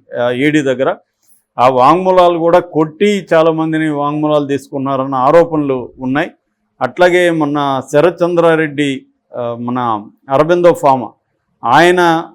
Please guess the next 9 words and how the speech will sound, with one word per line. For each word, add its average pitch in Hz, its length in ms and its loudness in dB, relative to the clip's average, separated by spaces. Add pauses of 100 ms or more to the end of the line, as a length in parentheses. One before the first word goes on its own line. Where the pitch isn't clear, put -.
(140)
ఆ, 135 360 -2
ఈడీ 175 300 2
అరెస్ట్ 165 380 2
చేసినప్పుడు, 151 720 -4 (440)
ఆ, 131 580 -4 (120)
ఐదు 156 220 2
కోట్లు 165 680 -2
ఫండ్ 151 200 0
ఇచ్చినట్టుగాను, 147 800 -2